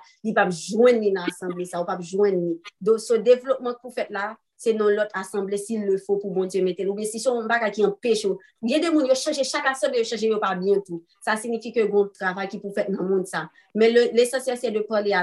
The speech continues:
Dye, de di a Dye, vwala, kote mi, m pa santi m byen, epi m santi kòm si m gen twòp angajman. Si kòm si ou santi, ah, pou sa m anpeche patisipe nan tout bagay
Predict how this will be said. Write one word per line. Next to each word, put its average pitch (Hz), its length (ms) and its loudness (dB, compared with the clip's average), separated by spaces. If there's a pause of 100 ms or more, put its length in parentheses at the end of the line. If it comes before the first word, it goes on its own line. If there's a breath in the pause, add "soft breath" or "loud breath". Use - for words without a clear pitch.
Dye, 196 160 -2
de 190 160 0
di 185 80 -6
a 180 160 0
Dye, 185 240 -2
vwala, 185 300 -2 (180)
kote 226 320 -4
mi, 226 80 -2
m 196 80 -2
pa 190 160 -4
santi 190 240 -6
m 185 80 -2
byen, 190 240 -2 (160 loud breath)
epi 226 160 4
m 226 80 2
santi 220 220 2
kòm 202 100 4
si 208 160 2
m 208 80 4
gen 214 160 0
twòp 202 240 2
angajman. 190 400 0
Si 262 160 -6
kòm 254 160 0
si - 80 -6
ou 240 80 -4
santi, 240 240 -4
ah, 254 80 -2 (240 loud breath)
pou 440 80 4
sa 415 160 6
m 311 80 8
anpeche 302 240 -4
patisipe 233 400 0
nan 226 80 4
tout 226 160 -6
bagay 190 240 -2